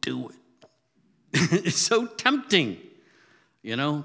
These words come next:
the light, you get kind of isolated, the lights go out, and it's so tempting to not say what you're feeling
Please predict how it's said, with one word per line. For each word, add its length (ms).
the 80
light, 300
you 80
get 280
kind 200
of 100
isolated, 580
the 80
lights 280
go 200
out, 280
and 140
it's 180
so 520
tempting 640
to 120
not 300
say 800
what 300
you're 100
feeling 520